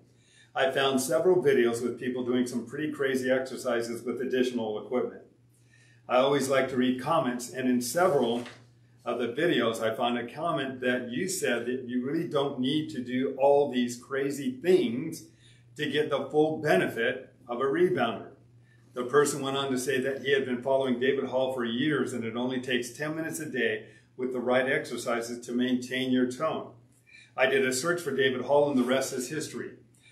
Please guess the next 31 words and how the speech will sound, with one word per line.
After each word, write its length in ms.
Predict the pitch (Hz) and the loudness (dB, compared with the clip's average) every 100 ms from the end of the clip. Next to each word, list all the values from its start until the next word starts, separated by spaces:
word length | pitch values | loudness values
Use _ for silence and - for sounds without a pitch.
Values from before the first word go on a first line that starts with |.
| - | -2
I 120 | 127 | 0
immediately 540 | 127 127 156 185 180 165 | 2 2 4 6 6 2
started 380 | 165 151 143 123 | -2 0 0 0
his 200 | 123 - | -4 -6
ten-minute 360 | 160 160 151 | -6 -4 -6
routine 420 | 135 131 170 160 | -6 -6 -4 -4
and 100 | 135 | -2
was 160 | 120 117 | -2 -2
doing 260 | 139 143 131 | -2 -2 -2
it 180 | - | -6
faithfully 480 | 151 165 165 120 117 | -4 -4 -2 -2 -2
with 200 | 117 120 | -4 -4
minimal 340 | 131 135 123 117 | -2 0 0 0
results, 500 | 113 135 143 - - | -2 2 2 2 0
but 200 | 127 127 | -4 -2
it 120 | 131 135 | -2 -2
was 160 | 120 | -2
addicting. 640 | 135 - 175 175 127 92 - - _ _ _ _ | -2 0 0 0 -2 -10 -16 -20 _ _ _ _
I 100 | 123 | 2
liked 320 | 123 139 165 | 4 4 4
the 100 | 147 | 2
way 180 | 123 135 | 4 4
it 120 | 135 | 2
made 160 | 131 135 | 0 -2
me 160 | - 131 | -4 -4
feel. 340 | 170 160 123 | 0 4 4
My 180 | 117 123 | 2 0
ankle 340 | 123 127 131 | -2 -2 -2
was 200 | 127 123 | -4 -4
tolerating 540 | 139 143 139 120 110 107 | 0 2 4 2 -2 -6
it. 220 | 104 | -12